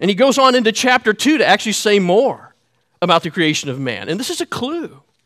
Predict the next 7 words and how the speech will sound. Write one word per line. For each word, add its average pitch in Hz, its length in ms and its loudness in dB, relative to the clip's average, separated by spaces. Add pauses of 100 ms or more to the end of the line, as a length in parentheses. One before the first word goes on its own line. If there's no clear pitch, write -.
(1200)
God 247 260 -6
made 339 320 -2
us - 480 -8 (500)
to 262 120 -8
communicate 226 680 -4
with 311 200 -8
us, - 500 -18